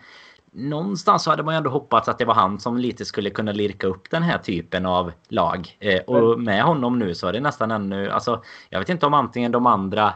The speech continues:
Speaker 1: litar för mycket på att typ han, Salah och så vidare ska lösa det, eller att... Eh, jag menar, Wijnaldum har ju vi aldrig trott att det är han som kommer att dyrka upp låsen liksom, utan han är ju en annan typ av spelare. Men, eh,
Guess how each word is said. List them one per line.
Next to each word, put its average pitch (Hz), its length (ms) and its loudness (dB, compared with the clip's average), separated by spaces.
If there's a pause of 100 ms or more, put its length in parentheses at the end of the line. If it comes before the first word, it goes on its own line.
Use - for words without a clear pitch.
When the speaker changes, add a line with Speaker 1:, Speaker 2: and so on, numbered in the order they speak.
Speaker 1:
litar 104 420 -2
för 104 160 -8
mycket 127 500 -4
på 156 80 -2
att 147 120 -2 (200)
typ 127 220 -6
han, 120 460 2 (120)
Salah 110 640 2
och 110 180 -10
så - 80 -12
vidare 98 360 -2
ska 104 420 -4 (120)
lösa 104 460 0
det, 110 240 -2
eller 95 340 0
att... 95 320 -2
Eh, 101 80 -2 (340)
jag 117 100 -4
menar, 117 140 -2
Wijnaldum 113 540 0
har 139 80 2
ju 135 120 0
vi 131 120 2
aldrig 107 300 0
trott 107 220 -6
att 90 80 -8
det 95 60 -2
är 92 40 0
han 90 160 -2
som 127 140 -8
kommer 127 180 -4
att 123 120 -2
dyrka 123 300 -2
upp 104 180 -2
låsen 101 440 -4
liksom, 85 340 -4
utan 92 300 0 (300)
han 104 160 2
är 120 40 0
ju 135 40 0
en 143 60 0
annan 113 300 0
typ 120 220 -6
av 104 60 -4
spelare. 82 520 -4
Men, 104 440 -6
eh, 107 180 -6